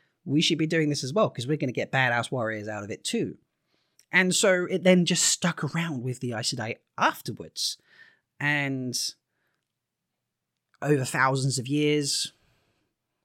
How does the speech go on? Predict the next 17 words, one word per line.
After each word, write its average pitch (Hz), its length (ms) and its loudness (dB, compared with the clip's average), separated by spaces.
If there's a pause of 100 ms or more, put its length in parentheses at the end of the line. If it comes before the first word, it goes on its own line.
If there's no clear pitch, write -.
(140)
it 135 100 -4
got, - 340 -4
the 143 160 0
origin 170 340 0
of 160 80 2
it 170 80 2
got - 260 -4
sort 190 200 -4
of 202 80 -8
forgotten. 185 800 -8 (580)
Um, 117 560 -6 (460)
you 147 120 -2
know, 143 220 0 (260)
perhaps - 460 -2
this - 240 0
was 151 180 0
invented 147 720 0